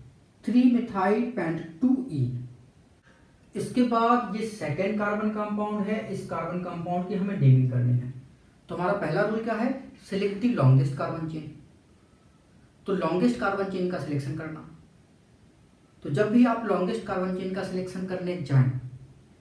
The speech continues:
आप ये चेक कर लें कि आपका कार्बन कंपाउंड प्रॉपर वे में अरेंज है कि नहीं है। अगर नहीं है तो उसको हम प्रॉपर वे में अरेंज करेंगे। जैसे यहाँ पे सी एच थ्री टू टाइम्स है और यहाँ भी सी एच थ्री टू टाइम्स है,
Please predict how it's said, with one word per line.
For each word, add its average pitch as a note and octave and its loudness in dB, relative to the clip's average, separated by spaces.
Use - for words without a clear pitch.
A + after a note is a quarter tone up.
आप D#3 0
ये D3 -6
चेक G#3+ -4
कर A3+ 0
लें A#3+ 0
कि G3 -2
आपका A3 -2
कार्बन D#3 -2
कंपाउंड F3+ -2
प्रॉपर D#3+ -4
वे D#3 -6
में D#3+ -6
अरेंज D3+ -4
है G3+ -4
कि A#3 -6
नहीं C#3 6
है। B2+ 6
अगर C#3+ 2
नहीं D3 8
है A#3+ 4
तो A3+ -4
उसको G3+ -4
हम G#3+ -2
प्रॉपर D#3 -2
वे D#3 -6
में F3+ -4
अरेंज - -2
करेंगे। C#3+ 0
जैसे G#3+ 4
यहाँ A3 0
पे A#3+ -2
सी - -8
एच G#3 -2
थ्री A#3+ -4
टू G#3+ -4
टाइम्स D3+ 0
है - -4
और F3+ -2
यहाँ E3+ -2
भी A3 -4
सी G#3+ -8
एच G#3 -4
थ्री A3 -6
टू G3 -8
टाइम्स D#3 -6
है, D3 -8